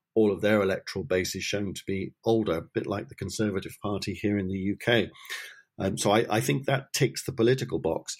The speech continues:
But if I might argue against myself, or argue against the suggestion, play devil's advocate for a second, what if it just simply give, puts money into the pockets of home buyers and renters, younger people, and it just drives up prices and rents again?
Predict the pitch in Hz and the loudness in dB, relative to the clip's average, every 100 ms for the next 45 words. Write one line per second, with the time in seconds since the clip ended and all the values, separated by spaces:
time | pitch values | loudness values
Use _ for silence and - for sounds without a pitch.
0 | - - _ 127 135 143 175 180 170 160 | -16 -20 _ 2 4 6 6 6 4 6
1 | 147 135 127 123 127 120 143 123 113 - | 4 6 2 4 2 4 6 4 2 -4
2 | - _ - 117 107 107 120 120 117 107 | -16 _ 0 2 4 4 4 4 4 4
3 | 107 117 117 110 - 98 - 95 98 - | 4 2 2 -2 -2 -2 -2 -2 0 0
4 | - 92 - 104 - 95 92 101 107 - | -2 -2 0 0 0 0 2 2 0 -2
5 | 101 - 92 90 107 98 90 - - _ | -8 -6 -6 -2 -2 -2 -6 -8 -20 _
6 | _ _ 151 202 214 214 - 190 185 - | _ _ 4 4 2 -2 2 2 2 2
7 | 170 160 - 135 123 147 143 - 156 - | 2 2 2 2 4 0 0 -2 -2 2
8 | 135 127 120 110 - 135 123 123 - 117 | 4 6 4 2 0 0 2 0 0 2
9 | 107 107 - 107 - 110 - - - - | 0 -2 -2 -2 0 -2 -2 -8 -6 2
10 | 120 117 - - 101 107 104 98 95 85 | 4 4 0 -10 0 2 4 2 2 0
11 | 90 85 80 85 104 - 110 98 87 80 | -2 -4 -2 -2 -4 -4 -2 -2 0 -2
12 | 92 90 90 87 - _ 110 110 127 - | -4 -6 -4 -4 -6 _ 0 2 2 2
13 | 113 110 110 - 110 110 113 110 117 131 | 2 2 0 0 0 2 2 4 4 2
14 | - - 80 80 | -2 -4 -4 -4